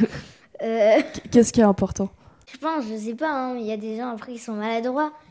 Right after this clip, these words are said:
Speaker 1: Mais des fois, faut la séduire. Mais faut pas trop le faire non plus, parce qu'après, elle va avoir l'impression que vous la collez. Donc, du
Speaker 2: Mm.
Speaker 1: coup, faut pas trop la coller non plus.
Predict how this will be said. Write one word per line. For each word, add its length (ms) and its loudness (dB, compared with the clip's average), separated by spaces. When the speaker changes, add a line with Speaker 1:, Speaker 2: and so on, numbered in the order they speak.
Speaker 1:
Mais 140 -8
des 140 -6
fois, 200 -6
faut 180 -10
la 140 -4
séduire. 500 -10
Mais 120 -6
faut 140 -8
pas 180 -4
trop 120 -6
le 60 -4
faire 220 -6
non 160 -2
plus, 220 -6
parce 200 -10
qu'après, 500 -8
elle 120 -6
va 260 -4
avoir 220 -4
l'impression 420 -6
que 60 -6
vous 140 -4
la 120 -4
collez. 400 -6
Donc, 120 -8
du 140 -14
Speaker 2:
Mm. 20 -16
Speaker 1:
coup, 340 -10
faut 140 -18
pas 140 -4
trop 160 -12
la 140 -6
coller 240 -6
non 160 -6
plus. 240 -14